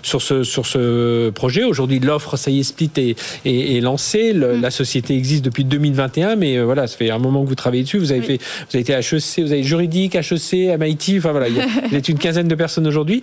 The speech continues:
Speaker 2: Oui.
Speaker 1: Euh, aujourd'hui, vous allez chercher qui comme client ? Que-, quelles sont les, les premières entreprises que, que, que vous, euh, auprès desquelles vous travaillez ?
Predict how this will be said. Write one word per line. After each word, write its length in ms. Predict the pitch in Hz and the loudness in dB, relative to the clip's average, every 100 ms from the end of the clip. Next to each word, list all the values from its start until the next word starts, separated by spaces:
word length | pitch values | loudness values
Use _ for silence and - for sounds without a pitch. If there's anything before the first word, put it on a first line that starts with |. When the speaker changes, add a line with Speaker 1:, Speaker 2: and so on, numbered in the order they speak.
| - | -2
Speaker 2:
Oui. 140 | 240 - | -2 0
Speaker 1:
Euh, 200 | - - - - | 0 0 0 2
aujourd'hui, 380 | 208 170 190 220 | 2 2 2 2
vous 120 | 196 | 2
allez 140 | 175 | 0
chercher 300 | 175 196 - | 0 -2 -2
qui 240 | 170 - 170 | -2 -2 0
comme 180 | 156 | -2
client ? 320 | 135 - 139 135 | -2 -2 0 0
Que-, 140 | 156 | -2
quelles 160 | 135 160 | -2 -2
sont 160 | - | 0
les, 140 | 180 156 | 2 2
les 120 | 147 | 0
premières 460 | 143 165 160 165 147 | 0 0 0 0 -2
entreprises 520 | 131 143 - 165 - | -2 -2 0 -2 0
que, 220 | 147 131 - - - | 0 0 -2 -12 -8
que, 160 | - 139 | -2 -2
que 160 | 120 135 | 0 -2
vous, 420 | 127 135 139 135 | 0 2 2 2
euh, 60 | 127 | 2
auprès 340 | 143 131 - | 0 0 0
desquelles 280 | 143 127 147 | 0 0 -2
vous 80 | 139 | -2
travaillez ? 420 | 127 120 117 | 0 0 0